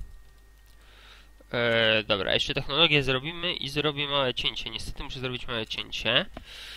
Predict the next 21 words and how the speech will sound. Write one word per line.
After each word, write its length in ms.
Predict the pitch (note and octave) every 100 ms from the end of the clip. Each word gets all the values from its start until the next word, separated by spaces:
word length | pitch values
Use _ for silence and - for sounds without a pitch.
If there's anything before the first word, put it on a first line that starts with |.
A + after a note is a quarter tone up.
| - - - - - - - -
Eee, 840 | C3+ C#3+ C#3+ D3 C#3+ C#3+ C#3+ C#3+ -
tak, 220 | - -
tutaj 240 | - E3+ D3+
komputery. 600 | - - - F#3+ G#3+ E3
Nie, 560 | F3 G3+ F3 B2+ A2 A#2 - -
wezmę 520 | E3+ E3+ E3+ D#3 - - - -
Altrelię 760 | D#3 E3 - C3 B2 B2+ A#2+ A#2
polową, 520 | - A#2 A#2+ A2+ A#2+
zrobię 280 | B2 C#3+ F#3+
i 100 | F#3+
zrobię 260 | F#3 G3 F3+
małe 240 | F3 D#3
cięcie. 300 | - A2+ -
Widzimy 220 | C3 C3+
się 180 | - B2
za 280 | A2+ C3+ E3+ -
kawałek. 1300 | C3+ C3+ C3 A2 A2 A2+ A#2 A2+ A2+ A#2 A#2 - - - - - - - - - - - - - - - - -
Dobrze, 220 | C3 C#3
dobrze, 260 | B2+ C3+ C#3+
już 160 | C3+
jestem. 440 | C#3 - - D#3